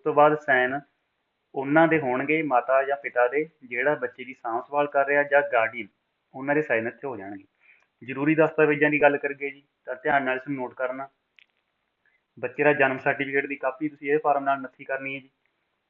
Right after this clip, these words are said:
ਠੀਕ ਆ। ਬੱਚੇ ਅਤੇ ਮਾਤਾ ਤੇ ਪਿਤਾ ਦਾ ਆਧਾਰ ਕਾਰਡ ਦੀ ਫੋਟੋਕਾਪੀ ਨਾਲ ਨੱਥੀ ਕਰਨੀ ਆ।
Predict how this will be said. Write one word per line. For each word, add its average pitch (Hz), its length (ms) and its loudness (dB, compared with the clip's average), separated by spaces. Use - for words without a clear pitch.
ਠੀਕ 131 220 -10
ਆ। 165 120 -8
ਬੱਚੇ 123 380 0
ਅਤੇ 147 160 0
ਮਾਤਾ 131 320 2
ਤੇ 131 80 -2
ਪਿਤਾ 131 260 0
ਦਾ 135 120 4
ਆਧਾਰ 139 340 4
ਕਾਰਡ 123 240 -4
ਦੀ 127 80 -20
ਫੋਟੋਕਾਪੀ 139 520 -10
ਨਾਲ 135 200 -6
ਨੱਥੀ 131 240 -18
ਕਰਨੀ 131 340 -10
ਆ। 131 60 -20